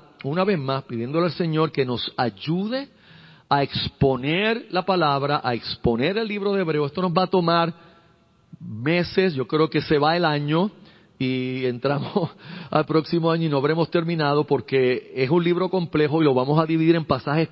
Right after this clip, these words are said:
cortos. No, en Esdras ustedes vieron que tomamos a veces pasajes largos porque es una narrativa. Aquí no, esto es una, esto es, esto es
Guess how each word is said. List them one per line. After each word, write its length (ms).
cortos. 440
No, 340
en 200
Esdras 340
ustedes 200
vieron 220
que 200
tomamos 320
a 40
veces 160
pasajes 380
largos 400
porque 260
es 60
una 140
narrativa. 640
Aquí 340
no, 300
esto 280
es 60
una, 460
esto 340
es, 300
esto 320
es 260